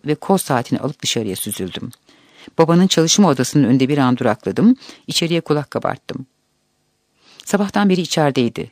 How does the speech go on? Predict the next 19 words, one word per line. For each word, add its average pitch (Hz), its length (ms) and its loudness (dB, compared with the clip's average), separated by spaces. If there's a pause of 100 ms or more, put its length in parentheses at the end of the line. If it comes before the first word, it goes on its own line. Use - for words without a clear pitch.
Telefon 175 360 0
görüşmeleri 117 480 -2
yapıyordu. - 480 -10 (540)
Şimdi 180 260 0
de 175 100 0
birisiyle 160 380 0
konuşuyor, 131 560 -4 (280)
gelecek 170 340 0
hafta 147 220 -2
yapılması 131 420 -2
gereken 135 420 -2
bir 160 80 -2
halı 156 260 -2
teslimatından 123 720 -2
söz 113 260 -6
ediyordu. 104 520 -8 (440)
Alt 175 180 -2
kata - 200 -6
indim, 143 420 0